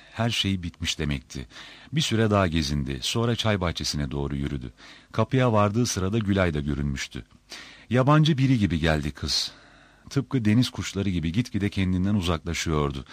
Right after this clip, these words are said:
Ama Gülay'ın önünde uzun bir hayat vardı. Uzaklaşıp silikleşen Gülay değil, kendisiydi. O ortadan çekildikten sonra amcasının oğluyla ya da başka biriyle evlenirdi. O an Gülay'ı değil, Gülay'ın ömrünü kıskandığını içi sızlayarak ayrımsadı.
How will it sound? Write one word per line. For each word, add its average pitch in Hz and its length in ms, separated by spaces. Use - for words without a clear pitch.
Ama 127 180
Gülay'ın 113 380
önünde 92 280
uzun 107 340
bir 110 60
hayat 87 380
vardı. 67 380
Uzaklaşıp 127 580
silikleşen 113 640
Gülay 107 340
değil, 110 200
kendisiydi. 87 760
O 143 200
ortadan 135 360
çekildikten 123 640
sonra 76 560
amcasının 113 560
oğluyla 104 440
ya 87 160
da 113 120
başka 107 300
biriyle 76 340
evlenirdi. 71 540
O 127 100
an 107 360
Gülay'ı 95 500
değil, 85 320
Gülay'ın 117 340
ömrünü 110 440
kıskandığını 82 720
içi 87 280
sızlayarak 98 680
ayrımsadı. 71 720